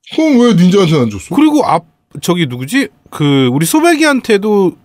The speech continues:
Speaker 2: 요번에 이제 접수해가지고 해주려고 그러다가 실패했다고. 그래갖고 내가, 아니, 폭주닌자 거를 먼저 해야 되는 거 아니냐? 어?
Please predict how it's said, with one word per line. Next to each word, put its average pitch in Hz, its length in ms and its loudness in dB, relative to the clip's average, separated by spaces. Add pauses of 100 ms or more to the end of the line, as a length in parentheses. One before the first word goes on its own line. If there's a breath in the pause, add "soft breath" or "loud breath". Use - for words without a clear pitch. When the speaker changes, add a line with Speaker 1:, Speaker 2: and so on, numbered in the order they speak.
(180)
Speaker 2:
요번에 202 460 2
이제 143 240 -2
접수해가지고 156 880 -2 (420 loud breath)
해주려고 294 320 0
그러다가 190 200 0
실패했다고. 190 720 -4
그래갖고 196 260 0
내가, 147 220 0 (320 soft breath)
아니, 180 640 0 (100)
폭주닌자 311 680 0
거를 240 240 -2
먼저 139 280 0
해야 202 80 0
되는 175 200 -2
거 170 80 -2
아니냐? 107 320 -4
어? 92 500 -4